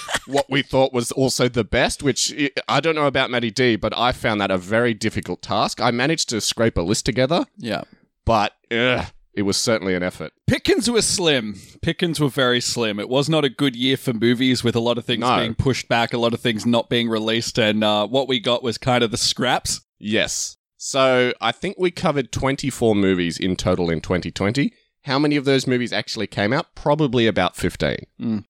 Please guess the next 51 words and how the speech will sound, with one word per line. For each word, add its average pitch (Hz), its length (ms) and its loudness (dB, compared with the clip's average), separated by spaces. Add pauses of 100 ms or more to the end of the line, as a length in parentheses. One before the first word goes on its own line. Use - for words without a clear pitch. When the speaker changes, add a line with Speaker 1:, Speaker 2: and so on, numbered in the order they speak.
(120)
Speaker 2:
So 98 480 2
Matty 123 240 0
D 113 180 0
had 110 160 -2
to 98 60 -8
sit 98 200 -2
down 95 160 2
and 90 80 0
watch 90 120 -4
all 95 180 4
of 92 60 2
them 92 180 0
within, 92 220 2
like, 90 220 0
a 92 60 -2
three-week 90 520 0
period. 101 520 2
Speaker 1:
Yeah. 349 220 -6 (140)
Speaker 2:
And 110 140 -6
he 120 40 -4
had 139 120 -2
a 120 120 -6
fairly 117 460 0
easy 110 280 0
job 101 340 -2
because, 92 500 -2
uh, 87 160 -2
if 95 120 -14
we 120 100 -6
hadn't 131 240 -6
covered 120 260 -2
them 107 120 2
already 101 280 4
on 90 100 0
the 85 60 0
show, 107 420 2 (300)
there 92 120 0
weren't 98 200 0
that 92 160 -2
many 92 160 -2
left 87 220 -4
to 92 80 -2
do 101 220 0
'cause 82 200 -8
that, - 180 -8
not 98 200 -6
that 104 140 -6
many 98 160 0
movies 95 320 2
came 92 260 0
out. 92 180 -2